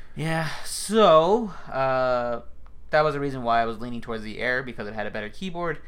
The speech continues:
but then it turns out that the Air cannot handle, uh, stuff that I wanna do, like, uh, video editing and photo editing like that.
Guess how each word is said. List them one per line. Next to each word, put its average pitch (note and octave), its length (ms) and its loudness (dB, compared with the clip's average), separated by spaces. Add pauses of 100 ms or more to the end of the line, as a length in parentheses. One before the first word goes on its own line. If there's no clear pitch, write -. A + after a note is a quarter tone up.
(220)
but - 100 -8
then B2+ 160 -4
it A2 80 -8
turns B2 240 -6
out A2 240 -2
that - 140 -12
the - 140 -8
Air A2 240 -2
cannot G#2 380 -6
handle, G2+ 720 -6 (100)
uh, F2 400 -4
stuff - 240 -6
that G#2 100 -4
I G2+ 40 -4
wanna G2+ 280 -4
do, A2 340 -8 (240)
like, G2 260 -8
uh, G2 220 -6
video A#2+ 240 -6
editing B2 340 -4
and G#2 120 -6
photo A#2+ 180 -2
editing C3 300 -4
like C#3+ 140 -6
that. D#3 200 -4